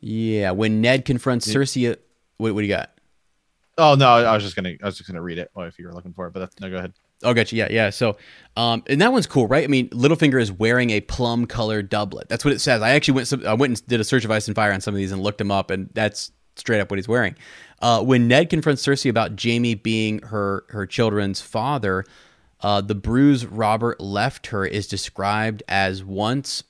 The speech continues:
Speaker 1: plum-colored, but now fading. During this ex-, and, you know, during this exchange, Cersei drops,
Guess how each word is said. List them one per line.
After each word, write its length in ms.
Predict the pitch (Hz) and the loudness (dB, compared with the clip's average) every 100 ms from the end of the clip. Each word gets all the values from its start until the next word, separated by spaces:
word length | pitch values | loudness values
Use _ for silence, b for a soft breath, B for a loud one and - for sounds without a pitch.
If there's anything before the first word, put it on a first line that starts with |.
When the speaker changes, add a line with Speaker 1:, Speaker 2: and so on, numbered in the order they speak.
| - | -16
Speaker 1:
plum-colored, 960 | - 107 135 180 160 104 80 71 95 b b b | -6 -2 -2 -2 -4 -8 -6 -6 -8 b b b
but 140 | 78 | -8
now 400 | 95 101 113 123 | -4 -2 0 -2
fading. 540 | 117 117 107 76 53 - b b b 104 | -2 -2 -2 -2 -10 -18 b b b -6
During 320 | 113 123 123 | 0 2 2
this 160 | 120 - | 0 -2
ex-, 220 | 120 - | -2 -2
and, 240 | 113 107 - | -4 -4 -4
you 100 | 113 | -4
know, 120 | 95 | -4
during 200 | 87 120 | 0 0
this 140 | 131 139 | 0 -4
exchange, 400 | 117 123 117 107 | -4 -2 0 -2
Cersei 400 | 117 113 - 104 | -2 -2 -4 -6
drops, 520 | 92 101 107 - | -2 -2 -2 -6